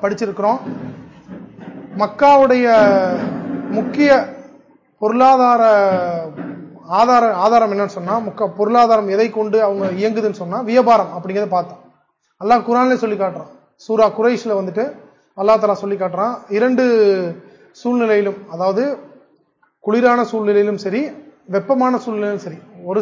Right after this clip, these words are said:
ச-, ஒரு டைம்ல யமனுக்கும் இன்னொரு டைம்ல ஷாமுக்கும் போவாங்க. அதுதான் மக்காவுடைய தொழில் முறை. அவங்களுடைய தொழில் பயணம் ஏமன், ஷாம்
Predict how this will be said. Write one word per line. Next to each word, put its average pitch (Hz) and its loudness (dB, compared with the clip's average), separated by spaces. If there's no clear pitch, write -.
ச-, 202 -4
ஒரு 214 0
டைம்ல 240 0
யமனுக்கும் 247 0
இன்னொரு 247 2
டைம்ல 233 0
ஷாமுக்கும் 240 -2
போவாங்க. 180 -2
அதுதான் 226 2
மக்காவுடைய 226 2
தொழில் 247 2
முறை. 208 -2
அவங்களுடைய 180 -6
தொழில் 233 -2
பயணம் 233 0
ஏமன், 240 0
ஷாம் 190 -2